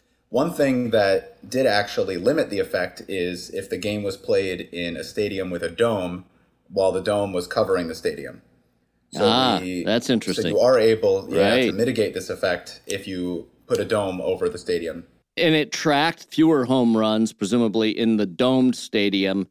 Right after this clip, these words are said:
Speaker 2: than those outdoors, because you're not having the increase in temperature.
Speaker 1: Yes, essentially, if it's a hotter day,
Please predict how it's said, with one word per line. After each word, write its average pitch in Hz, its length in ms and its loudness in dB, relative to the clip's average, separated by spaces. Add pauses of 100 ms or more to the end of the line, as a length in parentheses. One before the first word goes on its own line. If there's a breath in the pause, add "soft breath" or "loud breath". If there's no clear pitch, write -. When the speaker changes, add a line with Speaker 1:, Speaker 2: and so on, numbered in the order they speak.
(160)
Speaker 2:
than 120 160 2
those 120 240 2
outdoors, 117 560 2
because 104 260 -2
you're 123 80 2
not 117 100 2
having 117 220 2
the 107 100 0
increase 139 540 2
in 101 100 0
temperature. 117 600 -2 (260)
Speaker 1:
Yes, 127 380 4
essentially, 123 720 2
if 110 280 -2
it's 110 160 -2
a 104 200 4
hotter 131 360 2
day, 92 440 4